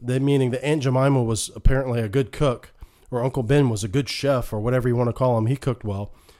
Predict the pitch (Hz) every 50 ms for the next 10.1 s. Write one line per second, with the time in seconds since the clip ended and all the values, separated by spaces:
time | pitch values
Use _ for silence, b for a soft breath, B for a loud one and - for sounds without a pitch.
0 | b b 151 151 143 - 127 120 127 143 139 131 110 95 - - 92 82 80 87
1 | 85 82 80 - - - - - _ _ _ b b b b b b 165 165 160
2 | 151 170 190 185 185 185 185 - 147 - 151 156 147 - 151 120 107 101 B B
3 | B B B B - 185 214 220 180 165 151 139 135 143 147 156 156 143 139 120
4 | 131 131 117 117 135 143 143 - - 135 127 - 110 104 104 117 123 110 131 127
5 | 127 127 117 123 127 123 120 110 110 120 117 110 107 101 101 101 98 b b b
6 | b b b - - 170 151 160 - - 165 151 165 156 175 190 175 156 147 143
7 | 143 156 160 139 131 127 135 139 - _ _ _ - - 123 - - - 160 160
8 | 131 113 139 156 147 - - 131 120 123 113 110 120 131 143 123 - - 147 135
9 | 123 - 117 110 120 131 127 - - - - - - 139 117 147 151 127 110 107
10 | 113